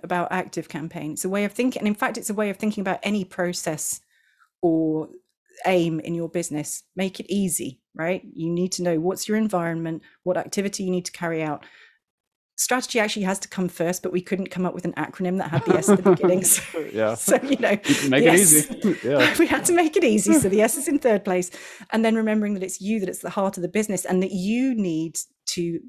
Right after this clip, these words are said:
Speaker 1: get your skills, or your team need to get, build those skills. And ideally, you're gonna have an expert and a teacher that you trust to help you do that more quickly, because you don't wanna be on your own struggling and having to reinvent the wheel. So, uh,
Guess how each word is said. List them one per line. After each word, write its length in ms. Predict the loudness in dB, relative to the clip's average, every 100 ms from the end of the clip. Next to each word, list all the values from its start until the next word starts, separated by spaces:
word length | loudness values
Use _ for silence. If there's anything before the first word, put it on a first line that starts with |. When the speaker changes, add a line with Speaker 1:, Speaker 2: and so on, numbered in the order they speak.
| -4
Speaker 1:
get 160 | -4 -2
your 120 | -4
skills, 680 | -2 0 2 2 2 0 -4
or 80 | -6
your 140 | -4
team 300 | -6 -2 0 0
need 160 | -2
to 80 | -6
get, 260 | -10 -6 -2
build 160 | -2
those 160 | -2 -6
skills. 280 | -2 -2 -2
And 160 | -2 -2
ideally, 400 | -2 -2 -2 0
you're 100 | -2
gonna 140 | -2
have 260 | -2 -4 -4
an 80 | -4
expert 420 | -2 -4 -2 -2 -2
and 80 |
a 40 | -8
teacher 560 | -8 -10 -8 -6 -6 -8 -20 _
that 80 | -10
you 100 | -8
trust 480 | -6 -4 -2 -4 -8
to 40 | -8
help 420 | -2 -2 -2 -8
you 80 | -4
do 160 | -2
that 200 | 0 -2
more 180 | -2 -4
quickly, 540 | -4 -8 -8 -12 -12 _ _ _ _ _ -8
because 200 | -4 -2
you 60 | 0
don't 120 | 0
wanna 120 | 0
be 100 | 0
on 140 | 0
your 160 | 0 -2
own 280 | -2 -4 -4
struggling 640 | -2 0 0 -2 -4 -6
and 120 | -6
having 220 | -6 -4 -6
to 120 | -6
reinvent 380 | -6 -6 -8 -8
the 80 |
wheel. 260 | -8 -8 -10 _ _ _ _ _ _ -8
So, 260 | 2 2
uh, 140 | 2